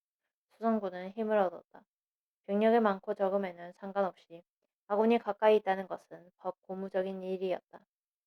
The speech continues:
우선 심리전에서 그만큼 앞서는 것이다. 외놈들아, 너희는 도가내든 쥐새끼들이다. 고의된 것은 우리가 아니라 니놈들이란 것을 아느냐?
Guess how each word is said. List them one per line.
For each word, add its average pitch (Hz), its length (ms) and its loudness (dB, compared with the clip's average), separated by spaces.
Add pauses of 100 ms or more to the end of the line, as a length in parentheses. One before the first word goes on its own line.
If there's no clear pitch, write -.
(520)
우선 202 260 2
심리전에서 202 840 2
그만큼 185 380 -6
앞서는 196 400 -4
것이다. - 380 -12 (840)
외놈들아, 214 500 4 (180)
너희는 208 400 2
도가내든 208 560 2
쥐새끼들이다. - 800 -12 (1080)
고의된 220 380 4
것은 196 320 0
우리가 208 320 2
아니라 180 320 0
니놈들이란 190 720 -2
것을 - 320 -12
아느냐? 170 380 -6